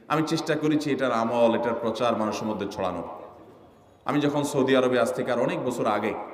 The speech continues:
তখন কোনো এক বক্তব্যে আমি আমলের কথা বলেছি। আমার অনেক ভাইয়েরা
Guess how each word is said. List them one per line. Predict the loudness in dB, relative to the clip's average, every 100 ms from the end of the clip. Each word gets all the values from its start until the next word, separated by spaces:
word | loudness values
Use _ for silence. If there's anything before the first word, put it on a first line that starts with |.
| -16 -20 -4
তখন | -2 0 0
কোনো | 0 0
এক | 2
বক্তব্যে | 0 0 0 0 0
আমি | 0 0
আমলের | 0 -2 -2
কথা | -4 -2
বলেছি। | -2 -2 -2
আমার | -2 -2 0
অনেক | 0 0 -2 0
ভাইয়েরা | 2 2 2